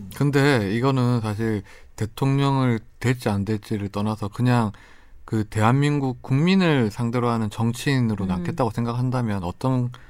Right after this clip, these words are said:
Speaker 1: 결정을 내리게 되겠죠. 그렇게 본인이 예를 들어서 박근혜 대통령의 어떤 충실한 신하 같은 이미지만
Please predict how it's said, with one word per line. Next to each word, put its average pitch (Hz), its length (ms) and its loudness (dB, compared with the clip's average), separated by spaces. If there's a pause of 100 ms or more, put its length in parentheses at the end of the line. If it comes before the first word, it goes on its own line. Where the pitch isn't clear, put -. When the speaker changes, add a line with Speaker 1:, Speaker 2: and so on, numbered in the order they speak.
(680)
Speaker 1:
결정을 120 320 2
내리게 143 220 4
되겠죠. 107 460 -4
그렇게 90 500 -10
본인이 123 280 0
예를 101 140 0
들어서 104 320 -4 (480)
박근혜 151 560 2 (760)
대통령의 120 520 0
어떤 104 560 -4 (440)
충실한 131 880 0 (680)
신하 185 380 2
같은 110 680 0
이미지만 110 760 0